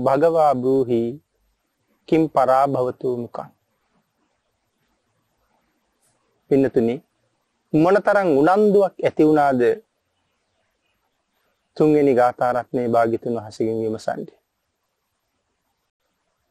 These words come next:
සඳහන් කරනවා ලක්ෂයක් වටිනා භාණ්ඩයක්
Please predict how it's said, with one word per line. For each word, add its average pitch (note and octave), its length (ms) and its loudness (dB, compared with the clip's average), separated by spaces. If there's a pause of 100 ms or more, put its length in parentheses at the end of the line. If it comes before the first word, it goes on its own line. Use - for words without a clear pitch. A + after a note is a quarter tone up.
(420)
සඳහන් C3+ 440 -4
කරනවා A#2 500 -4 (1800)
ලක්ෂයක් D#3+ 800 0
වටිනා E3+ 540 -2
භාණ්ඩයක් C#3 640 -6